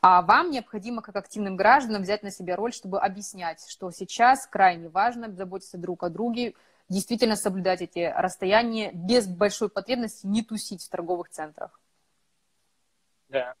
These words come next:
Speaker 2: Э, в ваших руках не только ваше здоровье, но и здоровье ваших близких, поэтому делитесь этим эфиром, делитесь информацией, э, только с официальных источников, естественно, и если будет необходимость, э, обсудить какие-то еще вопросы,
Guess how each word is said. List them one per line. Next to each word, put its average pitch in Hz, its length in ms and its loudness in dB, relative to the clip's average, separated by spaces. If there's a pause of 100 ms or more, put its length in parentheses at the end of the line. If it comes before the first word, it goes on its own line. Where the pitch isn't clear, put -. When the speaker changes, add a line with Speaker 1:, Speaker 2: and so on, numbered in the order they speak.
Speaker 2:
Э, 147 320 4
в 123 60 -2
ваших 165 400 6
руках 147 400 2
не 139 80 -16
только 202 260 -4
ваше 180 320 4
здоровье, 151 460 4
но 135 140 0
и 135 40 2
здоровье 131 380 6
ваших 127 320 2
близких, 180 360 -4
поэтому 139 360 2
делитесь 147 680 -2
этим 135 340 -6
эфиром, 220 460 4
делитесь 139 480 -4
информацией, 165 800 0 (560)
э, 120 720 -6
только 208 260 8
с - 100 2
официальных 156 600 4
источников, 185 580 0
естественно, 139 800 -6
и 175 80 -6
если 160 420 0
будет 135 280 -4
необходимость, 135 720 -4
э, 123 380 -4 (440)
обсудить 143 380 -2
какие-то 135 320 -6
еще 196 240 2
вопросы, 170 640 2